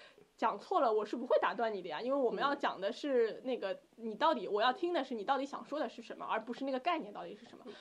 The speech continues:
Speaker 1: 我觉得就是在这个当中，他们两个其实是没有达到一个真正沟通的一个场域，所以导致这本书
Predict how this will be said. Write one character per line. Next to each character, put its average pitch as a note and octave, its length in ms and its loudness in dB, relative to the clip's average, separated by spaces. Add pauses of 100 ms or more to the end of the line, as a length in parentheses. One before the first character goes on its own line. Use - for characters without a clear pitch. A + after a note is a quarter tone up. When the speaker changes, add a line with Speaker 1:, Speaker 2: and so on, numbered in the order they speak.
(140)
Speaker 1:
我 A#3 120 -2
觉 A3+ 100 0
得 C#4 200 2 (380)
就 C4 100 -4
是 B3+ 140 -4
在 D4 140 0
这 F4+ 100 -2
个 D#4 80 2
当 B3+ 200 0
中， B3+ 160 0
他 C#4 140 0
们 C#4 100 -2
两 F#3+ 220 -2
个 G3+ 120 -6
其 A3 160 -8
实 B3+ 120 -12
是 B3+ 140 -6
没 A#3 120 -4
有 C4 140 0
达 - 220 -6
到 D4 180 2
一 G3 140 -6
个 A3 140 -4
真 C4+ 200 -6
正 C4 180 -2
沟 C4+ 160 0
通 C#4+ 240 -6
的 G#3+ 160 -2
一 F#3 100 -6
个 A#3 120 -6
场 - 260 -14
域， A3+ 180 -12
所 A3 220 -2
以 B3+ 160 -4
导 G#3+ 220 -10
致 A#3+ 220 -12
这 A#3+ 120 -2
本 G#3+ 160 -4
书 A3+ 400 -12